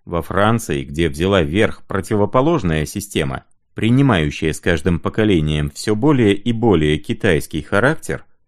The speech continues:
общая сумма теряемых сил очень велика.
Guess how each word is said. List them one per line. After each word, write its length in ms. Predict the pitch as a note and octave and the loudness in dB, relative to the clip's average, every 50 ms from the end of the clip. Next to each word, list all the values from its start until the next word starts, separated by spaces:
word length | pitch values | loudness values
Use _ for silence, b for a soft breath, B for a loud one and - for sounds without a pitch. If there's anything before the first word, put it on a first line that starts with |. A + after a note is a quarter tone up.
| _ _ _ _ | _ _ _ _
общая 460 | - G2 G#2+ G2+ - - - D2+ D2 | -8 -6 -6 -6 -8 -8 -6 -6 -6
сумма 380 | C#2+ - - G2+ E2+ D#2 D2+ D2 | -6 -6 -6 -4 -2 -2 -4 -4
теряемых 580 | - - E2 D2+ D#2+ D#2 D2+ D2 D2 C#2+ C#2 - | -6 -6 -4 -2 0 0 0 0 -2 -4 -6 -8
сил 380 | - - F#2 G#2 A2 G#2+ - - _ _ _ - | -8 -6 -4 -4 -4 -6 -10 -16 _ _ _ -8
очень 420 | - D#2+ E2+ E2 - F2+ E2+ D#2 | -4 -4 -4 -4 -4 -4 -4 -4
велика. 540 | C#2 D2 D2 C#2+ C#2 - - - C#2 - - | -4 -4 -4 -4 -6 -6 -6 -8 -8 -8 -10